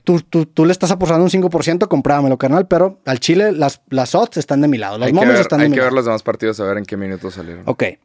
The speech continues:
Speaker 1: y a ver, y otra vez, vamos, eh, justo qué bueno, mira, qué bueno que me, qué bueno que me, que me tocas este punto que también lo había preparado.
Speaker 2: Porque estaría también bueno, ¿no? Ver en qué, a
Speaker 1: No,
Speaker 2: qué
Speaker 1: no, no.
Speaker 2: minutos
Speaker 1: No, no, no.
Speaker 2: salieron.
Speaker 1: Que vam-, ese, ese punto también lo tenemos aquí preparado,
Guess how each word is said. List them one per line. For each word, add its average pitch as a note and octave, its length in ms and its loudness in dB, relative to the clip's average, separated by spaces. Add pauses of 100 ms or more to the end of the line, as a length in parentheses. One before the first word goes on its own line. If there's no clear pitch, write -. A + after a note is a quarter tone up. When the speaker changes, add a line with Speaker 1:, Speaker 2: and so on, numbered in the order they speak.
(140)
Speaker 1:
y D#3 140 2
a E3+ 80 2
ver, E3+ 200 0
y D#3+ 80 -2
otra D#3+ 200 0
vez, G#3 340 -2
vamos, F3 320 0
eh, F#3 140 2
justo B3 240 0
qué A3+ 80 2
bueno, A#3 160 2
mira, A3+ 180 2
qué G3 100 -2
bueno G#3+ 220 2
que A3 100 0
me, D3+ 280 0
qué - 100 -4
bueno F3+ 220 2
que F#3 100 2
me, C#3 340 2
que C#3 100 0
me C#3 100 4
tocas D3+ 280 -2
este D3+ 180 -4
punto F3 240 -2
que C#3+ 100 -4
también C3 220 -4
lo C#3 60 0
había C#3+ 160 2
preparado. F3 360 -4
Speaker 2:
Porque C3+ 140 -2
estaría A#2 280 0
también A2+ 220 0
bueno, C3+ 260 0
¿no? B2 260 -2
Ver B2+ 300 0
en A#2 140 -8
qué, - 120 -6
a - 80 0
Speaker 1:
No, A#3 100 4
Speaker 2:
qué - 60 4
Speaker 1:
no, B3 60 2
no. B3 80 4
Speaker 2:
minutos D3 300 -2
Speaker 1:
No, C#3 60 0
no, G3 100 4
no. G#3 140 2
Speaker 2:
salieron. F3 300 -2
Speaker 1:
Que E3+ 120 2
vam-, E3 480 -2
ese, F3+ 320 2
ese F#3 180 0
punto F#3+ 380 2
también C#3+ 300 4
lo D#3 100 2
tenemos D#3 340 0
aquí C#3+ 420 2
preparado, E3+ 720 2